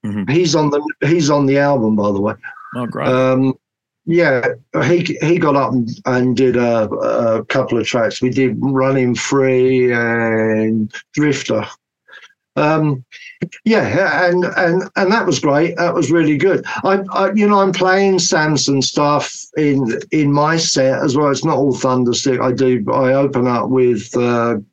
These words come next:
Speaker 2: uh, Riding with the Angels.
Speaker 1: Mm-hmm.
Speaker 2: Uh, we have of late been doing Too Close to Rock, which is off the, um,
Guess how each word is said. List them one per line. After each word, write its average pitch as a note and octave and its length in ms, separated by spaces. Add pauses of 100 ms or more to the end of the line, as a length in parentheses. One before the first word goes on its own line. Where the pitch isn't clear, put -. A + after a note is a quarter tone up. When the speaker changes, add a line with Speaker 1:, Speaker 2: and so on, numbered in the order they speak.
(140)
Speaker 2:
uh, A#2 260
Riding B2 340
with B2 160
the B2 140
Angels. A#2 640 (160)
Speaker 1:
Mm-hmm. G2+ 260 (180)
Speaker 2:
Uh, A#2 500 (180)
we A#2+ 240 (100)
have C#3+ 300
of A#2+ 240
late B2+ 680
been A#2+ 360
doing A#2+ 1160 (280)
Too C#3+ 340
Close B2+ 420
to B2 120
Rock, C3+ 420 (640)
which A#2+ 240
is A#2 160
off A#2+ 280
the, A#2+ 420
um, A2+ 520